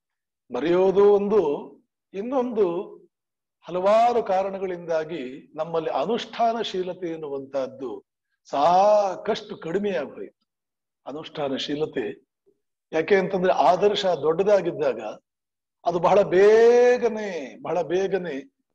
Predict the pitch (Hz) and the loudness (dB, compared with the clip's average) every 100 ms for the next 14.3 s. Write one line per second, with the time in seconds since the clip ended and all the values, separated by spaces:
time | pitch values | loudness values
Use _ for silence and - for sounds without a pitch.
0 | 127 160 190 214 220 - 220 208 190 180 | -10 0 4 4 4 0 -6 -4 0 0
1 | 147 160 175 170 170 156 131 160 - 180 | -2 -6 -10 -12 -10 -10 -10 -16 -18 -18
2 | 151 139 135 _ _ _ - - 147 156 | -16 -16 -20 _ _ _ -4 -2 -2 -4
3 | 143 131 131 127 113 - - _ _ _ | 0 -2 0 -4 -6 -16 -20 _ _ _
4 | _ _ _ _ _ 135 147 190 - 214 | _ _ _ _ _ 2 4 4 4 4
5 | 196 156 170 180 185 151 - 214 - 226 | 4 6 4 4 -2 -2 -4 -4 -2 -2
6 | - 139 - _ _ _ _ _ _ _ | -2 -10 -12 _ _ _ _ _ _ _
7 | _ - 165 - 202 190 151 151 185 170 | _ -12 -10 -6 -2 -2 -2 -4 -4 -6
8 | 165 180 180 170 156 - 165 160 151 160 | -6 -8 -6 -8 -8 -6 -6 -2 -2 -2
9 | 156 156 139 190 160 - 196 185 170 175 | -2 -4 -4 -4 -6 -6 -10 -8 -8 -8
10 | 175 156 - - _ _ - - _ _ | -6 -8 -8 -16 _ _ -20 -20 _ _
11 | - 190 180 180 214 233 247 240 220 214 | -8 -6 -2 0 2 4 2 2 0 0
12 | 185 190 208 175 202 202 190 185 170 185 | -2 -2 -4 -4 -4 -4 -4 -6 -6 -8
13 | 185 180 180 180 180 175 165 170 170 165 | -6 -6 -6 -4 -6 -4 -4 -4 -2 -4
14 | 180 190 185 | -4 -8 -16